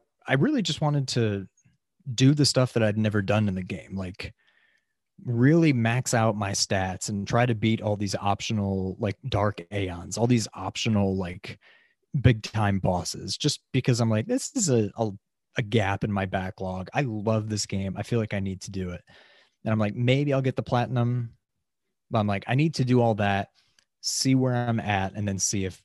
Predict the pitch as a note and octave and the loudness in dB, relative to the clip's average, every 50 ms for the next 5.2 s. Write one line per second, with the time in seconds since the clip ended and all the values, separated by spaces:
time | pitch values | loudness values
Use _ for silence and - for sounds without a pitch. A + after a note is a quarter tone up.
0 | _ _ _ _ _ _ _ _ _ _ _ _ _ - A2+ - - A2 G2 F2+ | _ _ _ _ _ _ _ _ _ _ _ _ _ -8 -6 -4 -2 -2 -2 -2
1 | E2+ G2 F#2+ F#2+ F#2+ F#2+ G2+ - - A#2 G#2+ G2 F#2 F2+ F#2 F#2+ - - B2+ G#2 | -4 -6 -6 -6 -6 -8 -10 -8 -4 -2 -2 -2 -2 -4 -8 -10 -12 -12 -8 -4
2 | A#2+ G#2 F2 D#2+ D2 - B1+ - - _ _ _ _ _ _ _ _ _ - - | -2 -2 -2 -4 -10 -14 -16 -18 -18 _ _ _ _ _ _ _ _ _ -6 -2
3 | A2 A#2 A2 G#2 G#2+ - C3+ C#3+ C3 A2+ G#2+ G2+ G2+ G#2 - _ - B2+ B2 G#2+ | 0 2 2 2 2 2 2 2 2 0 -2 -2 -6 -12 -16 _ -12 -10 -10 -10
4 | G2+ _ - A#2+ A#2+ B2+ A#2+ G#2 A2+ A2+ G#2+ G#2+ G#2+ G#2+ G2 G#2+ G#2 G2 F#2+ - | -10 _ 0 2 4 4 4 2 2 2 2 2 2 -2 -2 -2 -4 -6 -6 -10
5 | - F2 D#2+ - | -12 -12 -12 -12